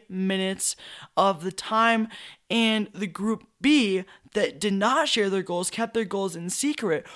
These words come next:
worked the full forty-five minutes, came much closer to their goal, and were much more realistic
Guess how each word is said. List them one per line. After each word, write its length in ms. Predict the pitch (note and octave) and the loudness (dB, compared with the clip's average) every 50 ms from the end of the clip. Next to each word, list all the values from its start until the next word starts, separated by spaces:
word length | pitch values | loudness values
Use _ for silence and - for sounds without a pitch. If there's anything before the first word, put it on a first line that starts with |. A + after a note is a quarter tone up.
| - - - | -20 -2 0
worked 180 | F#3 G#3+ G3 - | 0 0 2 0
the 80 | G3 | -6
full 340 | G3+ - - A3 A#3 B3 C4+ | -6 -4 -2 0 0 0 0
forty-five 760 | C4 - - - G#3+ A#3 C4 C#4 C4+ - C#4+ B3 A#3+ A3+ F#3+ | -4 -8 -8 -4 -2 -2 -2 -2 0 4 4 4 4 4 0
minutes, 360 | F#3+ F#3 F#3 F3+ F3+ F#3 - - - - - - _ _ - - | -4 -4 -2 -4 -4 -4 -8 -12 -14 -18 -20 -20 _ _ -18 -8
came 360 | - A3+ A3+ G#3+ G3+ F#3+ F#3 F#3+ | -4 -2 0 2 2 2 4 6
much 280 | G3+ A#3 C#4+ - - | 6 6 4 4 -2
closer 320 | - - A#3+ A#3+ A#3 - G3+ | -6 -4 -4 -4 -4 -4 -4
to 60 | G#3 | -4
their 120 | G3+ F#3+ | -4 -4
goal, 300 | F3 - G3 G3+ A3 B3 | -4 -2 0 2 4 4
and 200 | - - G#3+ G#3 | 4 2 2 0
were 80 | G#3 G#3 | 2 2
much 300 | G3+ G#3 A#3+ A#3+ - - | 4 2 2 2 0 -2
more 240 | G#3+ G#3+ G#3 G3+ G3 | -2 -2 -2 -2 -2
realistic 640 | F#3+ F#3+ F#3 F3+ F#3+ G#3+ A3 - - G3 F3+ F3+ | -2 -2 -2 0 0 0 0 0 -2 -2 -4 -4